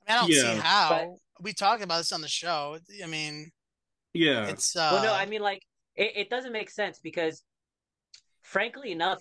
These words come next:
Speaker 3: oddly, Andrew Tate had a moment of, like, making sense at one point where he was like, "Would you rather go, would you rather fuck Megan Fox that has a dick or ha-, like, have sex with somebody
Speaker 1: Vin
Speaker 3: that looks like
Speaker 1: Diesel.
Speaker 3: Hulk Hogan but has a pussy?"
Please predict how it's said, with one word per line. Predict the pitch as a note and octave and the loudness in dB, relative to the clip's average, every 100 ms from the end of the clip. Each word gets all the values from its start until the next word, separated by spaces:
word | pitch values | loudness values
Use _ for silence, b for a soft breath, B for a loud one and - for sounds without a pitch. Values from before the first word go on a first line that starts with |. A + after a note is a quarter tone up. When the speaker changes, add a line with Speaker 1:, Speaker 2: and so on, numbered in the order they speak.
| _ | _
Speaker 3:
oddly, | C#3 D#3+ E3+ F3+ - | -2 -2 -2 -10 -8
Andrew | C3+ D3 D3+ E3 | -2 -2 -2 -8
Tate | C#3 C#3+ D3 | -8 -4 -4
had | C3+ C#3+ | -2 -4
a | B2+ | -4
moment | A#2 B2+ C#3 C#3 | -4 -4 -4 -6
of, | A#2+ | -4
like, | B2 A#2 A2 _ | -2 -2 -4 _
making | A#2+ B2+ B2+ C3 A#2 | -2 -2 -2 -6 -8
sense | - A#2+ B2 C3 | -4 -2 -2 -2
at | C3+ | -4
one | C#3 C#3+ C#3 | -4 -10 -6
point | D#3 D#3 | -4 -4
where | B2 | -4
he | C3 | -6
was | C3 | -4
like, | C3 B2 b b b - | -4 -4 b b b -2
"Would | D#3+ D#3+ | -2 0
you | F#3+ | -2
rather | E3+ G3 A3 | 0 0 -2
go, | F3+ F#3 G3 F#3+ - | -8 -8 -6 -8 -8
would | D#3 E3 | -10 -4
you | |
rather | F#3 F#3+ A3 G3 | 0 2 0 -4
fuck | - F3+ F3 | -4 -4 -4
Megan | D3+ D3 E3 D#3+ D#3+ | -4 -4 -2 -6 -4
Fox | - C#3+ D3+ - - _ _ | -2 0 -2 -10 -20 _ _
that | C3+ A#2+ | -4 -2
has | C3+ C3 | -2 -4
a | B2 | -10
dick | G#2 C3+ E3 - _ _ _ _ _ | -6 -4 -4 -8 _ _ _ _ _
or | D#3 D3 C3+ C3 - _ _ _ _ | -2 0 0 -4 -8 _ _ _ _
ha-, | C3 A#2+ D#3+ B2+ _ | -4 -2 -4 -6 _
like, | C3+ B2 | -4 -2
have | - D3 - | -2 -2 -4
sex | - D3 D3 _ | -4 -4 -4 _
with | C3+ | -12
somebody | - C#3 C#3 | -6 -4 -2
Speaker 1:
Vin | C3+ A2+ | -2 -2
Speaker 3:
that | |
looks | C#3 D#3 | -4 -2
like | B2+ | -4
Speaker 1:
Diesel. | C3+ | -2
Speaker 3:
Hulk | C3 B2+ | -4 -2
Hogan | C3 B2+ C3 B2 | -4 -2 -2 -2
but | B2+ | -2
has | C3+ | -4
a | A2 | -6
pussy?" | - B2+ - F#2+ | -12 -12 -12 -16